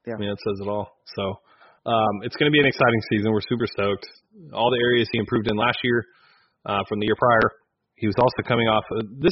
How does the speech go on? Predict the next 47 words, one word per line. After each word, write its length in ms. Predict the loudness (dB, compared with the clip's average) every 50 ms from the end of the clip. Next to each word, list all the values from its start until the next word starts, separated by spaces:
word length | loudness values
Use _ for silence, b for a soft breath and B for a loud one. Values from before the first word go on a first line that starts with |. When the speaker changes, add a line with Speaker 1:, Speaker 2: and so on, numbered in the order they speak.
| 2 2
Speaker 2:
is 60 | 0
another 300 | 2 2 2 2 2 0 0
thing 140 | -2 -4 -4
that 80 | -4
people 220 | -4 -4 -2 -2 -2
need 100 | -2 -2
to 80 | -4
keep 160 | -4 -4 -4 -2
in 140 | -2 -4 -2
consideration. 640 | -2 -4 -4 -4 -4 -4 -4 -4 -4 -4 -4 -6 -6 -6 b b b b b b b b b b b b _
This 120 | -2 0 2
is 80 | 0 0 2
gonna, 220 | 0 0 0 0 0
this 160 | 0 0 0
is 120 | 0 -2 -2 -2
the 80 | -2
first 240 | 0 0 0 0 0
off 140 | 0 -2 -2 -2 -4
season 220 | -4 -2 0 0 0
that 80 | 0
he's 160 | -2 -2 -2
fully 240 | -2 -2 0 0 0
healthy 320 | 0 -2 -2 -2 -2 -2 -4
and 80 | -4
taking 320 | -2 -4 -4 -2 -4 -6 -6 -2
all 240 | 0 0 2 2 2
the 80 | 2 2
reps 240 | 2 0 0 -2 -4
with 140 | -4 -2 -2
the 80 | -4
ones. 240 | -4 -4 -6 -8 -10 -14 -18 -20 _ _ _ _ _ _ _ _ _ _ _ _ _ _ _ _ _ _ _ _ _ _ _ _ _ _ _ _ _ _ _ _ -20 -20 _ -8 -2
So 80 | -2 0
all 320 | 0 2 2 2 2 2
the 160 | 0 -2 -4 0
timing, 440 | 0 2 2 2 0 0 0 0 0
all 120 | 0 0 0
the 80 | 2 2
rhythm, 380 | 2 4 4 2 2 0 0
all 320 | -2 -2 -2 -2 -2 0 0
the 80 | -2 -4
consistency, 840 | -6 -8 -8 -4 -2 -4 -2 -4 -6 -8 -6 -4 -4 -4 -4 b b b b b b b b 0
everything 380 | 0 2 2 0 0 0 2
that 180 | 2 2 2 2
goes 220 | 2 2 2 2 0
into 180 | -2 -2 -2
O 140 | -2 -2 -2
T 140 | -2 -2 0